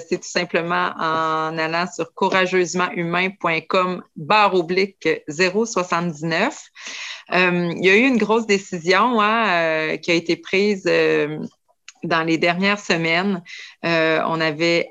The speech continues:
euh, annoncé le lancement de la communauté puis le sommet, euh, pour novembre. Et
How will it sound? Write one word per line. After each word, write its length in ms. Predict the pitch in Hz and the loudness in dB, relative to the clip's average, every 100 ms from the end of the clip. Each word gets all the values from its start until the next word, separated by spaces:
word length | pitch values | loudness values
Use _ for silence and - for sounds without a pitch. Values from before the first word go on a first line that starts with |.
| 160 | -2
euh, 180 | 151 - | -2 0
annoncé 720 | 185 202 190 180 - 202 202 | 0 2 0 -2 -2 2 4
le 140 | 185 165 | 4 2
lancement 360 | 170 170 190 | 2 -2 -2
de 60 | 196 | -2
la 80 | 185 | -2
communauté 600 | 185 170 165 156 180 190 | -2 -2 -4 -2 -2 -2
puis 180 | - 151 | -4 0
le 160 | 160 | 0
sommet, 640 | 156 190 165 160 165 170 165 | 0 -4 -2 -2 -2 -2 -2
euh, 460 | 156 147 147 151 151 - | -2 0 0 0 -2 -2
pour 220 | 170 156 | -4 -2
novembre. 640 | 170 165 151 160 165 175 - - - - _ - | 0 0 0 -2 -4 -6 -10 -16 -16 -18 _ 0
Et 600 | 165 165 165 156 - | 4 4 4 2 0